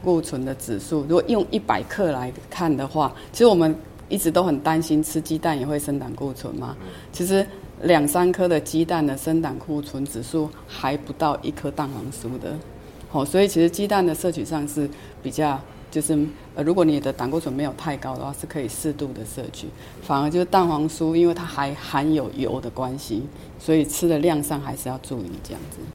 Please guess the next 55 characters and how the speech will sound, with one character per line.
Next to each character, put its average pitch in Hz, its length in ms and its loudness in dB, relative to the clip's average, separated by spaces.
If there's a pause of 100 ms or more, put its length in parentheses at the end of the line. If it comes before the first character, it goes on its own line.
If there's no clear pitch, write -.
台 208 240 2 (140)
东 233 200 4
因 233 140 4
为 220 160 4
是 190 240 4
幅 175 240 4
员 170 160 6
辽 151 220 0
阔， 160 420 0
所 190 160 2
以 196 100 4
其 180 160 0
实 165 140 0
每 143 220 0
个 143 100 -4
地 185 160 4
区 175 180 0
的 143 200 0
饮 135 180 0
食 120 160 -8
情 127 300 -4
况 156 200 -2
都 147 80 -6
不 135 200 -8
太 147 260 -6
一 123 160 -6
样。 147 160 -2 (380)
那 220 100 6
我 196 100 6
们 151 160 2
是 190 180 -2
有 170 120 4
发 170 260 -2
现， 180 280 2
有 135 100 0
一 - 60 -4
些 170 100 2
调 170 260 0
查 127 240 -6 (120)
研 139 260 0
究 160 180 -2
发 156 200 -4
现， 165 120 2
就 156 80 -4
是 160 160 -2 (300)
我 143 60 -4
们 147 120 4
在 185 200 4
一 - 20 8
些 185 140 4
偏 180 360 2
乡 160 300 0
的 139 100 -4
孩 139 300 -6
童， 127 240 -6